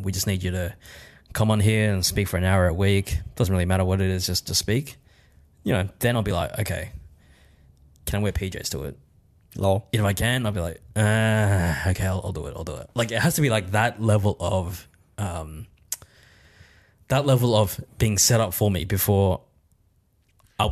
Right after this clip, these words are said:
Speaker 1: I would do something
Speaker 2: It,
Speaker 1: like that.
Speaker 2: it's, it's funny that you say that, because I, like, I see, it, it's, it, I see your, the excitement that you have right now, having this out there, like, c-, calling, calling something your own. But at the same time, you wouldn't have done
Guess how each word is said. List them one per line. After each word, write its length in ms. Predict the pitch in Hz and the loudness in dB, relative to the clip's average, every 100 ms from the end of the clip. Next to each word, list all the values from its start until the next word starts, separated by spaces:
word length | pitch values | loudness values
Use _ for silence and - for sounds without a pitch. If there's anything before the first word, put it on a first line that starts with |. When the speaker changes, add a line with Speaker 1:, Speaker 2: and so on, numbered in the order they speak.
| - | 0
Speaker 1:
I 60 | |
would 140 | 95 92 | 0 0
do 100 | 85 | -2
something 240 | 104 - | -2 0
Speaker 2:
It, 40 | 151 | 0
Speaker 1:
like 60 | |
that. 40 | 151 | -2
Speaker 2:
it's, 140 | - | -2
it's 200 | 143 131 | -2 -2
funny 260 | - 175 170 | 0 0 0
that 180 | 90 98 | 0 -2
you 80 | |
say 220 | 98 98 98 | -2 0 0
that, 160 | 82 | 0
because 280 | 98 98 107 98 | -2 -2 -2 -2
I, 100 | 101 - | -4 -6
like, 180 | 76 78 | -6 -2
I 80 | 107 | -2
see, 560 | - 139 147 135 - - - _ _ _ | -2 0 0 -2 -4 -12 -20 _ _ _
it, 220 | 110 107 _ | -12 -12 _
it's, 360 | - 110 113 - 92 | -4 -2 -2 -4 -4
it, 260 | 120 - - | -6 -6 -4
I 80 | 117 | -2
see 240 | 113 - | 2 2
your, 360 | 175 170 143 87 | 2 2 0 -2
the 180 | 101 101 | -2 -2
excitement 480 | 101 - 117 117 101 | 0 0 0 -2 -6
that 160 | 98 | -6
you 80 | 101 | -8
have 320 | - 110 101 | -4 0 0
right 160 | 90 80 | -2 -4
now, 220 | 104 85 | -4 -4
having 340 | 95 110 104 101 | -4 -4 -2 -2
this 260 | 104 - - - - - | -2 -2 -6 -16 -10 -2
out 220 | 113 - | -2 -2
there, 160 | 85 85 | -2 -2
like, 360 | 87 - - | -4 -6 -10
c-, 560 | 107 67 58 - - - - | -10 -10 -10 -14 -16 -16 -4
calling, 440 | 113 101 92 78 - | 0 0 -2 -6 -6
calling 280 | 110 104 104 | -2 0 0
something 340 | 101 95 98 | -2 -2 -2
your 200 | 98 85 | -2 0
own. 400 | 107 104 85 156 - _ _ - - - - - _ _ _ 120 | 2 2 0 -4 -8 _ _ -20 -20 -20 -20 -20 _ _ _ -2
But 380 | 113 95 - _ _ _ _ - | 0 0 -4 _ _ _ _ -6
at 80 | 113 | -2
the 80 | 107 | 0
same 220 | 113 110 | 2 2
time, 180 | 107 107 | 2 2
you 80 | 120 | 4
wouldn't 140 | 117 | 4
have 180 | 104 101 | 2 0
done 200 | 131 | -2